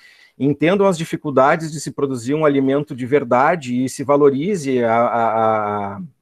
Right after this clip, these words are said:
a vida, né? Eu não vou dizer mão de obra, porque eu não posso olhar pra um agricultor apenas como mão de obra.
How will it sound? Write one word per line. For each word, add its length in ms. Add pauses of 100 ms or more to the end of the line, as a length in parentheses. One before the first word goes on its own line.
(100)
a 120
vida, 440
né? 80
Eu 140
não 100
vou 140
dizer 140
mão 200
de 140
obra, 220
porque 120
eu 40
não 80
posso 260
olhar 100
pra 120
um 20
agricultor 380
apenas 320
como 180
mão 100
de 120
obra. 340